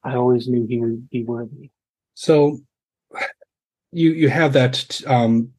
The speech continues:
Speaker 2: thought to cheer you, um, as you're walking the grounds of Camelot, and before you know it, you're walking through the, the Queen's Gardens,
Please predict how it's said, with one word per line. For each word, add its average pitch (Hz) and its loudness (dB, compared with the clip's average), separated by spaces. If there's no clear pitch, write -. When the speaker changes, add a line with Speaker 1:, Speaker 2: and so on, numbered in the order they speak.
Speaker 2:
thought 120 2
to 120 -2
cheer 117 -2
you, 107 -2
um, 110 -6
as 113 -2
you're 110 0
walking 131 4
the 113 4
grounds 110 2
of 107 -2
Camelot, 104 -6
and 107 -4
before 135 2
you 120 4
know 107 2
it, - -2
you're 107 -2
walking 131 4
through 117 4
the, 110 0
the - 0
Queen's 117 2
Gardens, 104 -6